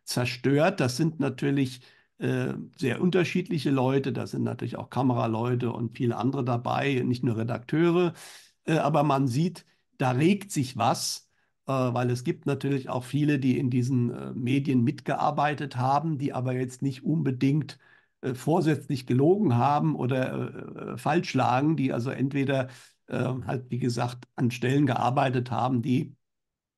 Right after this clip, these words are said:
erstmal inhaltlich nicht relevant sind oder halt auch die im guten Glauben noch,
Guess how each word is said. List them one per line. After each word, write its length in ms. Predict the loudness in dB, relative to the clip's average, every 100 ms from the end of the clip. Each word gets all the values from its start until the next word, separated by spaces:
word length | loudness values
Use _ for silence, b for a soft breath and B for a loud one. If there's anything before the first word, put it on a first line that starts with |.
| _ -6
erstmal 280 | -6 -2
inhaltlich 540 | 0 2 2 0 -2 0
nicht 240 | -2 -2 -6 -4
relevant 520 | 0 0 2 0 0
sind 300 | 2 2 0 B B B _
oder 300 | -2 2 2
halt 260 | 2 0 0
auch 280 | 0 0 -4 b b _ -4
die 200 | -2 -4 -4
im 140 | 0 4
guten 360 | 4 6 4
Glauben 480 | 4 6 6 6 6
noch, 400 | 4 2 -4